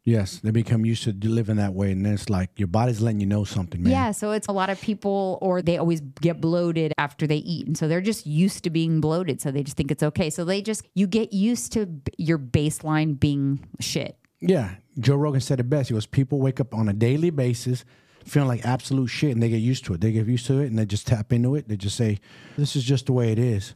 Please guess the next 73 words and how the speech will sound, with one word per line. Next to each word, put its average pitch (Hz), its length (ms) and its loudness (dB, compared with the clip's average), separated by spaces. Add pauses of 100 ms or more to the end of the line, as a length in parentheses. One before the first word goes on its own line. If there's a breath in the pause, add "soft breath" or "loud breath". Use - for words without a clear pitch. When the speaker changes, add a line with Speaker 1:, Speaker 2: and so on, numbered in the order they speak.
(140)
Speaker 1:
No, 131 220 2
man, 135 280 2
your 113 120 -2
body's 123 320 2
<laughs> 117 80 2
letting 113 180 4
you 143 80 2
know 139 180 2
that's 120 200 -2
not 131 160 0
the 131 60 0
way 131 160 2
it 117 80 -2
is. - 40 -20 (260 loud breath)
It's 160 140 -2
like 285 240 0
your 175 100 2
car's 202 280 2
running 170 180 2
smooth, 120 300 -2
and 143 80 2
all 175 120 0
of 170 80 -2
a 170 80 2
sudden 160 240 -2
your 143 100 0
car's 143 240 0
backfiring 139 720 -2
and 104 140 -4 (340 soft breath)
hesitating 160 500 2
and 131 100 -2
clunky. 156 440 -2 (320)
Something's 277 260 -2
wrong 170 120 2
with 143 120 -4
your - 60 -8
car. 117 280 0
So - 140 -2
what 151 40 4
do 170 80 2
you 175 40 0
do? 170 100 2
You 170 100 0
call 160 180 0
your 143 80 0
mechanic. 135 380 0
Call 165 80 6
your 165 100 0
doctor. 165 320 -2
Go 135 160 0
to 143 60 0
your 120 80 2
doctor. 101 420 -2
Go 123 120 0
get 123 140 0
checked - 240 -2
out. 95 220 -2
Go 107 140 -2
get 107 160 -4
things 123 220 0
looked 131 220 0
at. 85 140 -6 (200)
Stop 120 360 -2
playing 120 220 4
around 123 340 0
too 110 100 -2
much, 92 240 -4
man. 95 300 0
I 92 60 -2
don't 117 80 2
know 127 60 2
why 123 100 2
people 110 320 -2